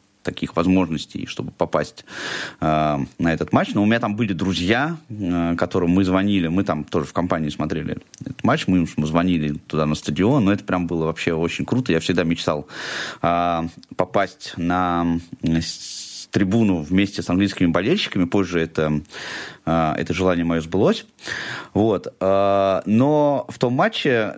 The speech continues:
чем он мне запомнился, не тем, что он был в Москве, а тем, что я, э, помимо того, что, как вы знаете, я давнишний поклонник, э, Манчестер Юнайтед,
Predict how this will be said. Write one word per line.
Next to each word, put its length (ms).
чем 180
он 120
мне 120
запомнился, 480
не 80
тем, 160
что 160
он 80
был 100
в 60
Москве, 400
а 120
тем, 260
что 580
я, 400
э, 260
помимо 280
того, 200
что, 200
как 180
вы 80
знаете, 380
я 120
давнишний 460
поклонник, 640
э, 480
Манчестер 420
Юнайтед, 460